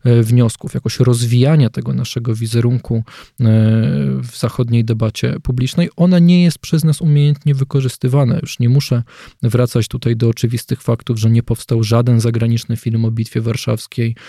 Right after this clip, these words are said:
co, co wydawałoby się jednak oczywistym tematem do zainteresowania, e, zachodnich,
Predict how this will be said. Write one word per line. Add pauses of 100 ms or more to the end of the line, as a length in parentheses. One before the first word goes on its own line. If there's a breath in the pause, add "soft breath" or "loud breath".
(200 loud breath)
co,
co
wydawałoby
się (280 loud breath)
jednak
oczywistym
tematem
do
zainteresowania, (420 loud breath)
e,
zachodnich,